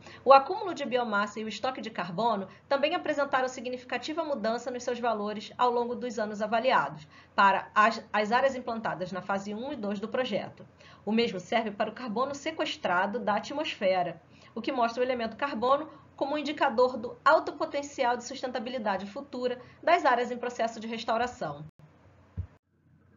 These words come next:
Com isso, conclui-se que a área restaurada na fase um do projeto Guapiaçu alcançou nota máxima e o plantio foi considerado adequado. Já a área restaurada na fase dois, por ser um plantio ainda muito jovem, apresentou nota mínima,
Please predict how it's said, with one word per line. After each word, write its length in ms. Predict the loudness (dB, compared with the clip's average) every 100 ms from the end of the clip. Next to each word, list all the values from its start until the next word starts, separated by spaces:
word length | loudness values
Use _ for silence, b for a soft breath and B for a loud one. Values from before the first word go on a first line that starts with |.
| _ -20 B B B -2
Com 140 | 4
isso, 260 | 4 2 0
conclui-se 640 | 0 0 2 2 2 -2
que 140 | 6
a 80 | 8
área 120 | 8
restaurada 580 | 4 0 2 4 4 2
na 100 | -2
fase 340 | 0 -2 0 0
um 120 | 2
do 100 | 2
projeto 380 | 2 2 2 0
Guapiaçu 600 | -2 -2 -6 -4 -6 -6 B B 0
alcançou 440 | 4 2 4 4
nota 280 | 4 4 4
máxima 560 | 6 6 4 -4 -6 -8 B
e 80 | -6
o 60 | 4
plantio 320 | 4 4 -4
foi 100 | -2
considerado 520 | -4 4 6 8 6
adequado. 680 | 4 4 4 4 2 -2 -10 B B B
Já 200 | 2 6
a 80 | 8
área 160 | 6
restaurada 520 | 4 2 2 4 2
na 140 | 0 0
fase 240 | 0 -2
dois, 440 | -2 0 0 -4 -14 B -10
por 100 | -8
ser 320 | 6 6 6 -4
um 100 | -2
plantio 400 | -2 -2 -4 -2
ainda 280 | -2 -4
muito 240 | -4 -6 -2
jovem, 500 | 0 2 2 -2 -8 B -4
apresentou 520 | -2 -2 -2 -2 0
nota 240 | 0 0
mínima, 440 | -2 -4 -4 -6